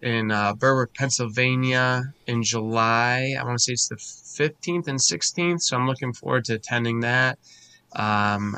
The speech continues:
I know Conneaut is going to be a must. I know I went for one day last year, but I'll be there this weekend. Uh, Odessa here, uh, out toward Watkins Glen in New York is,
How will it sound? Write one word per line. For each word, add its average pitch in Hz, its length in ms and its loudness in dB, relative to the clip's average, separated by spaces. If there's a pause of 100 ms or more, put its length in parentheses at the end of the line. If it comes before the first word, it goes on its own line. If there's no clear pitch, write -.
I 117 140 0
know 117 380 2
Conneaut 131 580 0
is 127 220 -2
going 123 240 0
to 110 80 -6
be 113 140 2
a 110 60 2
must. 117 520 2
I 117 60 0
know 120 100 2
I 113 100 2
went 110 220 -2
for 113 140 -2
one 123 420 -2
day 120 260 2
last 120 380 0
year, 123 200 0
but 113 140 -2
I'll 107 80 0
be 110 160 -4
there 113 180 0
this 110 220 0
weekend. 117 540 -2 (480)
Uh, 95 500 -2 (160)
Odessa 131 880 0
here, 123 760 2
uh, 107 280 -2 (100)
out 117 260 -2
toward 120 400 -2
Watkins 117 440 0
Glen 117 320 -2
in 110 100 -2
New 107 80 -2
York 120 340 -2
is, 104 240 -4